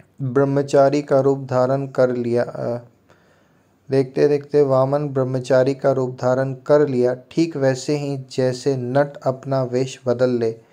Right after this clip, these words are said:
क्यों ना हो, भगवान की लीला तो अद्भुत है ही। भगवान को वामन ब्रह्मचारी के रूप में देखकर महर्षियों को बड़ा आनंद हुआ। उन लोगों ने कश्यप प्रजापति को आगे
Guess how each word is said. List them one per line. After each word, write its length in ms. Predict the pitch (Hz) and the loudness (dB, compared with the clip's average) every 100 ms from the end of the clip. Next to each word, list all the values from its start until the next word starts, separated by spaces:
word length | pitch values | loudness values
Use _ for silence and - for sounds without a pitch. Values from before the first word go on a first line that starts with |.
| _ _ _ _ _ _ | _ _ _ _ _ _
क्यों 200 | - 165 | 2 4
ना 100 | 165 | 4
हो, 240 | 151 143 139 | 4 2 0
भगवान 560 | 127 127 135 139 143 | -2 -2 0 0 0
की 180 | 135 131 | -4 -2
लीला 340 | 127 127 131 135 | 0 0 2 2
तो 180 | 131 | 2
अद्भुत 400 | 127 127 - 143 135 - | 0 -2 -4 -4 -4 -2
है 120 | 127 | -2
ही। 280 | 123 120 120 _ _ _ _ - | -2 -8 -14 _ _ _ _ 0
भगवान 440 | 139 143 156 170 | 2 4 4 2
को 240 | 165 147 139 | 0 2 4
वामन 400 | 139 139 151 147 | 4 4 0 -2
ब्रह्मचारी 720 | 139 139 139 131 143 135 143 | -2 0 -4 0 2 2 0
के 260 | 143 139 135 | -2 -2 0
रूप 280 | 135 143 - 135 | 0 -2 -8 -6
में 180 | 131 123 120 | -4 -4 -4
देखकर 580 | 131 135 135 _ 135 127 | 0 0 -4 _ 2 2
महर्षियों 960 | 127 123 123 123 123 - 131 135 143 | 2 -2 -2 -2 -6 -8 -4 0 -2
को 380 | 147 - - 131 | -4 -8 -2 -2
बड़ा 340 | 123 123 131 139 | -2 2 4 4
आनंद 500 | 135 127 127 131 131 | 2 0 0 -4 -4
हुआ। 320 | 120 120 131 _ _ _ _ _ _ _ _ | -2 -2 -4 _ _ _ _ _ _ _ _
उन 200 | 165 170 | 0 2
लोगों 400 | 165 156 151 156 | 4 4 4 2
ने 260 | 151 147 143 | 2 -2 0
कश्यप 520 | 147 143 - 160 165 - | 0 0 0 0 0 0
प्रजापति 800 | 143 123 135 131 139 127 151 151 | 0 4 2 2 -2 -2 -2 -4
को 300 | 151 139 135 | -2 0 0
आगे 640 | - 127 127 123 127 143 | 0 2 2 2 0 -2